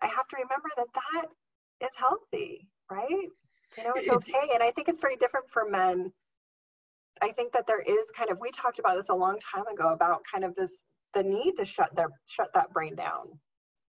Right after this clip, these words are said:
Speaker 2: Yeah, I, I, I've, I've, I've often had this kind of issue where, and, and particularly with stay-at-home, um,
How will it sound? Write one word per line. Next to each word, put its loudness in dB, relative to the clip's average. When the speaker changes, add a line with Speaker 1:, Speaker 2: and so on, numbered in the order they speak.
Speaker 2:
Yeah, 10
I, 10
I, 8
I've, 6
I've, 4
I've 2
often 6
had 2
this 4
kind 0
of 0
issue 4
where, 6
and, -2
and -6
particularly 4
with 4
stay-at-home, 0
um, 0